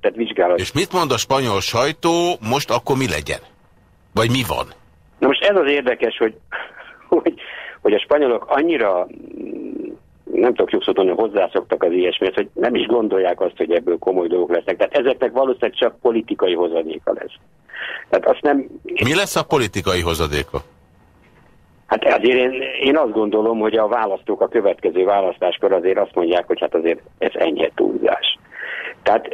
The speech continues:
Speaker 1: ugye mindenki tagad mindent, és ugye, és az, az már nyugodtan tagadhat, mert ő biztos, hogy ő nem írt alá semmit. Tehát lehet, hogy a másik oldal beírta, hogy én átadtam neki, de hogy ő nem írta alá, hogy igen, ő,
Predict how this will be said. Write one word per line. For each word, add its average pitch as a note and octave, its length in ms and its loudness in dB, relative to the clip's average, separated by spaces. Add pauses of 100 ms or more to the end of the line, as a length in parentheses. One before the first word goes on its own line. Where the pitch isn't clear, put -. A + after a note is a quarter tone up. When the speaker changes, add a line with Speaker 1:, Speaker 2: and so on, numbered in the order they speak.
(120)
Speaker 1:
ugye C#3 320 2 (440)
mindenki D3 540 2
tagad A2+ 420 2
mindent, A2 540 0
és - 240 -2 (460)
ugye, - 300 2 (1160)
és - 240 0
az, - 120 2
az D3+ 180 2
már C#3+ 180 2
nyugodtan C3 500 -2
tagadhat, G2+ 500 2
mert A#2 220 0
ő C3+ 80 -2
biztos, A#2+ 280 -2
hogy A2+ 160 0
ő A#2+ 120 2
nem A2 180 0
írt F#2 220 -2
alá F2+ 180 4
semmit. D#2+ 440 -4 (680)
Tehát - 180 2
lehet, E3 180 4
hogy A#2 120 2
a A2 60 2
másik A#2+ 380 -2
oldal G#2+ 240 4
beírta, G#2+ 420 0
hogy F#2+ 120 0
én G2 240 -4
átadtam G2 580 0
neki, F2 260 0
de A2 80 0
hogy G2+ 160 2
ő A2+ 100 2
nem B2+ 180 0
írta F#2+ 300 0
alá, G2 180 2
hogy F2 160 -2
igen, G2 260 -2
ő, F2+ 300 0